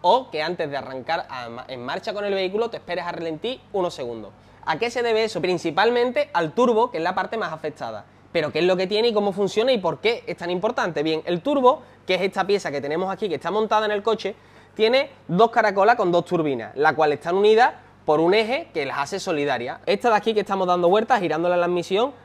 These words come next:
es la turbina y está cogida por un eje hacia la otra.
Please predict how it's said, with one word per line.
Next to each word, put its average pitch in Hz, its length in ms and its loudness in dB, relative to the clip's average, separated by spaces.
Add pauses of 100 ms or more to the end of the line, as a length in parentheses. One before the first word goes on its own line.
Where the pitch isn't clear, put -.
(120)
es 175 120 2
la 180 160 4
turbina 180 480 2
y 127 100 -4
está 143 220 -2
cogida 185 420 2 (300)
por 147 120 0
un 175 120 4
eje 220 340 0
hacia 151 260 -6
la 135 120 2
otra. 107 180 -6